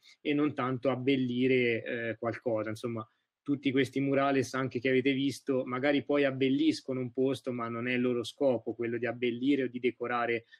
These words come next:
una città. Quindi questo per quanto riguarda, eh, l'inizio. Per progetti futuri, eh, abbiamo in, ehm,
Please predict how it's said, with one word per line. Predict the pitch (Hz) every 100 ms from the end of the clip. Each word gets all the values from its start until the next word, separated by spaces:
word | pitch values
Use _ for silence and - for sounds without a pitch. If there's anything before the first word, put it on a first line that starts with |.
| _
una | 123 117
città. | - 113 - 107 - _ _ _ _ _ - -
Quindi | - 131
questo | 139 151 151
per | 123 127
quanto | - 123 120
riguarda, | 120 123 120 123 120 117 113 - - - -
eh, | 139 120 120 117
l'inizio. | 120 120 113 - 110 - _
Per | 147 139
progetti | 151 139 160 156 160
futuri, | - 165 190 214 202 170
eh, | 170 139 131
abbiamo | 127 131 127 139 135 131 127
in, | 123 123 123 123
ehm, | 120 117 117 113